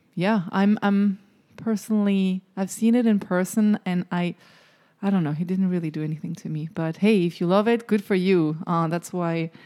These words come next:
the world of watches is so amazing, because there's something for everyone. So, uh, and we can banter around, you know, around it. So, uh, so yeah, what about something that I'm afraid to admit?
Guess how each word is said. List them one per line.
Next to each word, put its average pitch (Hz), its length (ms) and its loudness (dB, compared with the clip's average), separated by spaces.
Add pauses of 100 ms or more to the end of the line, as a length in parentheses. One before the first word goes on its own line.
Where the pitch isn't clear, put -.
(320)
the 185 80 -2
world 170 200 2
of 165 60 0
watches 151 380 -4
is 147 120 -8
so 156 160 -6
amazing, 147 440 -6
because 147 280 -12
there's 147 200 -10
something 151 320 -10
for 151 180 -14
everyone. 151 520 -8
So, - 160 -14
uh, - 500 -8
and 190 100 -2
we 202 80 0
can 175 280 -4 (100)
banter 170 560 -6
around, 151 500 -8 (640)
you 180 60 -6
know, 156 80 -6 (100)
around 151 200 -8
it. - 180 -14 (140)
So, - 60 -14
uh, 175 360 -8 (760)
so - 120 -8
yeah, 196 160 2
what 190 260 0
about 208 540 0 (120)
something 175 520 -2
that 151 140 -6 (100)
I'm 175 180 2
afraid 123 400 -8
to - 160 -8
admit? - 480 -8